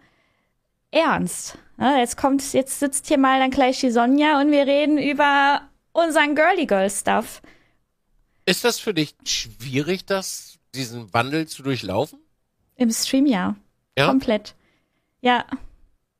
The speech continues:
Speaker 2: Also ist das hier gerade für dich unkomfortabel?
Speaker 1: Nee,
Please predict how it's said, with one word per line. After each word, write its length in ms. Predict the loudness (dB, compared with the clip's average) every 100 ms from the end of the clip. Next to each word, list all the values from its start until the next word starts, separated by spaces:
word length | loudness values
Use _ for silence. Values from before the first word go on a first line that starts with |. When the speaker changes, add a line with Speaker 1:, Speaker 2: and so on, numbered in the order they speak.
| _ _ _ _ _ -8 -4
Speaker 2:
Also 180 | 0
ist 200 | 0 2
das 180 | 2 2
hier 140 | 0 2
gerade 220 | 2 0
für 140 | -4
dich 200 | -6 -4
unkomfortabel? 960 | -4 -2 -4 -4 -8 -4 -4 -4 -10 -20 _ _ _ _ _ _ -2
Speaker 1:
Nee, 420 | 2 2 2 0